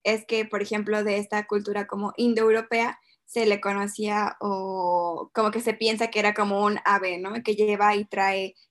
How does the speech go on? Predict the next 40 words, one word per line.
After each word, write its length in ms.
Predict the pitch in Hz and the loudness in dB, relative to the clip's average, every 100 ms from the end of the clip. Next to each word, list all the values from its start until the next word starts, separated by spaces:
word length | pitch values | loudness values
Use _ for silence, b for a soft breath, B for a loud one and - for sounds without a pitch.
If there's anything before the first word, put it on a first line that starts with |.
| - | -12
el 180 | - 226 | -2 -2
fuego 320 | 220 214 196 202 | 0 0 2 0
de 100 | 190 | 0
los 180 | 196 208 | -2 -2
dioses 480 | 202 208 214 220 - | -2 -2 -6 -6 -8
hacia 240 | 202 190 | -6 -4
la 100 | 185 | -4
humanidad. 420 | 190 196 214 262 - _ - _ _ - | -4 -4 -4 -4 -8 _ -20 _ _ 0
Y 420 | 240 233 233 233 | 2 4 2 0
pues 260 | 202 208 - | 0 -2 -2
por 140 | 214 208 | -2 0
eso 260 | 208 214 | -2 -4
mismo 260 | 202 202 202 | -4 -4 -4
que 80 | 196 | -4
era 100 | 202 | -2
un 80 | 214 | 0
ave, 220 | 220 226 | 0 0
pues 340 | - 185 - _ | -4 -8 -10 _
va 240 | 202 202 185 | 2 4 4
y 80 | 180 | 0
viene 520 | 185 180 185 185 170 - | -4 -6 -6 -8 -10 -10
y 220 | 180 175 | -10 -8
trae 200 | 180 175 | -4 -2
los 160 | 180 202 | -2 -4
mensajes 680 | 196 208 208 208 208 208 208 | -4 0 0 0 -4 -4 -4
y 120 | 190 | -6
es 160 | 190 180 | -6 -10
un, 500 | 180 175 170 165 175 | -10 -8 -10 -8 -2
va 100 | 180 | -2
entre 200 | 196 180 | -2 -10
el 100 | 208 | -2
cielo 200 | 240 226 | 2 2
y 40 | |
la 140 | 220 220 | 0 0
tierra, 320 | 262 254 247 | 2 2 2
o 20 | |
sea, 120 | 220 | 0
como 220 | 208 214 | -4 -2
esta 200 | 214 233 | -2 -2
misma 600 | 220 208 196 190 180 220 | -6 -6 -6 -4 -4 -6